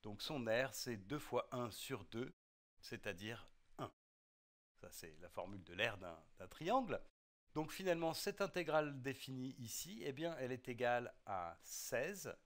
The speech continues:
quinze plus un, seize. Et donc g de un, l'image de un par la fonction g,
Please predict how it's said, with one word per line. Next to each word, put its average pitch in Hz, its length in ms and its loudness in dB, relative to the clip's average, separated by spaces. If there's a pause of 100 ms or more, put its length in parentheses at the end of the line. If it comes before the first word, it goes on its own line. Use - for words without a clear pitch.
quinze 101 280 -8
plus - 360 -14
un, 131 120 -6 (400)
seize. 131 520 -2 (480)
Et 135 100 2
donc 147 220 4
g 190 200 4
de 151 160 4
un, 196 220 4
l'image 139 480 4
de 120 200 -4
un 160 180 4
par 101 180 2
la 101 100 2
fonction 104 440 -8
g, 151 320 -4